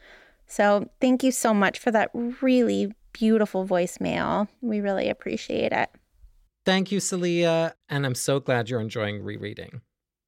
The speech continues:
Speaker 1: Casper, it's now time to offer a blessing. Who would you like to bless?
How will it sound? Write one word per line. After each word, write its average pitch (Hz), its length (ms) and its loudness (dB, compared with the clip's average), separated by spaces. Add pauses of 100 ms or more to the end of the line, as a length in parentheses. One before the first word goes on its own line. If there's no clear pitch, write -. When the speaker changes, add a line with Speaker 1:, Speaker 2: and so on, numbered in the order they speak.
(520)
Speaker 1:
Casper, 349 640 0
it's 339 220 -2
now 302 380 2
time 269 340 0
to 277 140 -2
offer 247 540 2
a 226 80 2
blessing. 220 680 -2 (100)
Who 277 240 0
would 277 160 -2
you 226 140 0
like 226 280 0
to - 100 -16
bless? - 480 -4